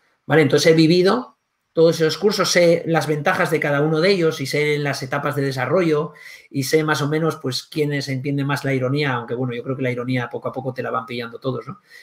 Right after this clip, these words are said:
Pero, pero yo creo que es muy enriquecedor y que muchas veces eso, no queremos salir de nuestra zona de confort y nos quedamos aislados en un ciclo y ojalá todos pasásemos por, por todos los ciclos para, para trabajar con ellos y que así no nos encontremos con que hay profesores de,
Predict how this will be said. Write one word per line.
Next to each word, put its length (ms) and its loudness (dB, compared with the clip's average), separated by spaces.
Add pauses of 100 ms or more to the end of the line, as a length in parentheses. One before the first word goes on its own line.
(180)
Pero, 600 6 (580)
pero 580 4
yo 160 0
creo 160 0
que 60 -2
es 140 -2
muy 200 -2
enriquecedor 640 -2
y 60 -2
que 80 -8
muchas 240 -6
veces 260 -4
eso, 200 -2
no 100 -2
queremos 300 -2
salir 200 0
de 120 0
nuestra 260 -4
zona 220 -2
de 100 -4
confort 340 -2
y 40 0
nos 160 -4
quedamos 320 -4
aislados 400 -2
en 80 -4
un 100 -4
ciclo 300 -6
y 80 -2
ojalá 320 -4
todos 420 0 (360)
pasásemos 520 -2
por, 360 -4 (300)
por 200 0
todos 260 2
los 160 -2
ciclos 360 -2
para, 420 -2
para 180 -2
trabajar 340 -2
con 200 0
ellos 320 0 (260)
y 140 0
que 100 4
así 220 2
no 80 4
nos 100 2
encontremos 460 2
con 180 0
que 80 0
hay 280 2
profesores 760 2
de, 300 0